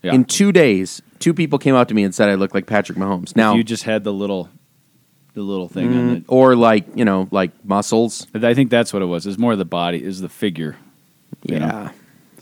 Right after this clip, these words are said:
Speaker 1: I can see a little
Speaker 2: I
Speaker 1: bit.
Speaker 2: got, I got Seth Rogen for the longest time, but to graduate to Patrick Mahomes is very interesting. I told you that story before, right? Whenever I was on the L in Chicago, and,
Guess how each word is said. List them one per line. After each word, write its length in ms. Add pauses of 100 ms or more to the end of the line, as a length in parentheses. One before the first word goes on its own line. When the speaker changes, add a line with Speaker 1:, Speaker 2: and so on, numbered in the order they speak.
(460)
Speaker 1:
I 160
can 160
see 240
a 80
little 180
Speaker 2:
I 80
Speaker 1:
bit. 60
Speaker 2:
got, 240
I 140
got 180
Seth 280
Rogen 400
for 80
the 80
longest 440
time, 280
but 160
to 120
graduate 600
to 60
Patrick 320
Mahomes 320
is 100
very 300
interesting. 500 (400)
I 80
told 200
you 60
that 160
story 240
before, 300
right? 240
Whenever 300
I 60
was 120
on 140
the 120 (400)
L 240
in 120
Chicago, 580
and, 180